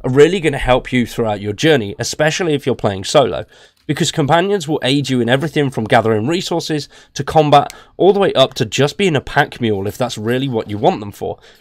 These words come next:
because your inventory will fill up very fast at the start of the game.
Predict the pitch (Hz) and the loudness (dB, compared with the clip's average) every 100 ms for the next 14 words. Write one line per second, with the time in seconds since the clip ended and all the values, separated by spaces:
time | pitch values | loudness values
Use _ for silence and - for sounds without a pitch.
0 | - 165 143 139 156 190 208 185 131 131 | -8 -2 0 2 0 -2 -2 -2 2 4
1 | 165 - 147 135 123 - 110 147 185 175 | 2 2 2 2 0 -4 -4 -2 -2 -2
2 | 147 - 113 - 113 90 104 98 113 92 | -4 -6 -12 -4 -4 -4 -8 -6 -6 -6